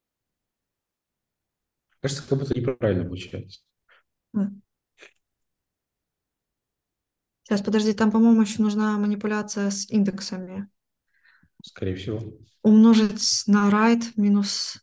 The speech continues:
Speaker 2: э, вот это вот, э, cur-, current area нужно еще умножать на разницу между индексами.
Speaker 1: Так, а зачем?
Speaker 2: Э,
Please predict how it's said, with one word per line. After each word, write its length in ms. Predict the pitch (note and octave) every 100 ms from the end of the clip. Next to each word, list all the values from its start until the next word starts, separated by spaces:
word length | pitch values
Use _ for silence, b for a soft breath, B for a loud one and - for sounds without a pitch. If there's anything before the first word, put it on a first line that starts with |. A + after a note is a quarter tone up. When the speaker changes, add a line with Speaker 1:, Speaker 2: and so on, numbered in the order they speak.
| _ _ _ _ -
Speaker 2:
э, 60 | - F#2 -
вот 240 | G3 G3+
это 160 | G3+ G3
вот, 140 | G3
э, 40 | - -
cur-, 840 | G3 F#3+ F#3+ - - G#3+ G#3 G3+ - -
current 400 | G#3 G3+ G3 G3
area 540 | G3+ G#3 C#4 D4+ G3+ - -
нужно 200 | G#3 G#3
еще 240 | G3+ - G#3
умножать 500 | G3+ G#3 G#3+ A3 A3
на 100 | G#3
разницу 400 | G#3+ G#3 G3+ G3
между 280 | G3 G3 G3
индексами. 600 | F#3 F3+ - - - - _ _ _ _ _ _ _ _ _ _ _ _ _ _ _ _ _ _ _ _ _ _ _ _ _ _ _ _ _ _ _ _ _ _ _ _ _
Speaker 1:
Так, 320 | - F2+ -
а 100 | -
зачем? 680 | F2+ F2+ - A2+ - - - _ _ _ _ _ _ _ _ _ _ _ _ _ _ _ _ _ _ _ _ _ _
Speaker 2:
Э, 60 | -